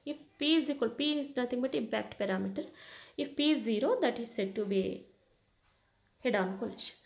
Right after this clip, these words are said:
Similarly, distance of closed approach. This, in this figure, the, the, the, due to the presence of nucleus, this alpha particle turns its path in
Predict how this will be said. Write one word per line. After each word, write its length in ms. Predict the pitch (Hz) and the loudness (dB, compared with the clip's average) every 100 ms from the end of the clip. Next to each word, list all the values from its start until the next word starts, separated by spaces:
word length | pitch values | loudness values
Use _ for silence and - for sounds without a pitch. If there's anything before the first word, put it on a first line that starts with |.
| - - - - - - | -20 -20 -20 -20 -20 -8
Similarly, 520 | 302 302 320 311 277 | 2 6 8 8 4
distance 480 | 247 - 320 311 320 | 0 0 2 4 2
of 180 | 311 - | 2 2
closed 320 | 208 196 - | 0 0 0
approach. 720 | - - - - - - - - - - - - - - | 0 -2 -10 -14 -10 -10 -10 -14 -20 -20 -20 -20 -14 -2
This, 240 | 311 - | 0 2
in 200 | 294 277 | 4 4
this 180 | 285 - | 2 0
figure, 400 | 294 285 311 320 - - - - - - _ - - | -2 4 6 6 -2 -16 -20 -20 -20 -20 _ -20 -2
the, 380 | 220 214 208 226 - - - - - - _ _ - 285 | 2 4 2 -4 -12 -20 -20 -20 -20 -20 _ _ -20 -8
the, 320 | 202 220 208 196 196 | 0 2 2 0 0
the, 160 | 226 | 2
due 260 | 190 262 302 | 4 2 2
to 160 | 349 | 4
the 260 | 330 226 190 - - | 4 4 0 -8 -2
presence 440 | 240 233 311 311 | 0 2 0 2
of 160 | 311 285 | 0 2
nucleus, 640 | 196 196 180 220 381 - - - - - | 0 0 -2 0 -2 -6 -18 -20 -20 -6
this 380 | 220 359 - 226 | 0 2 2 2
alpha 380 | 196 214 311 | 4 4 2
particle 680 | 311 269 262 277 262 190 220 - - - - - | 2 2 0 -2 0 0 0 -4 -18 -20 -12 2
turns 320 | 294 349 - | 2 2 0
its 400 | 269 - - - 240 | -2 -2 -10 -6 2
path 360 | 220 214 - - | 4 4 2 -8
in 180 | 214 208 | -6 -6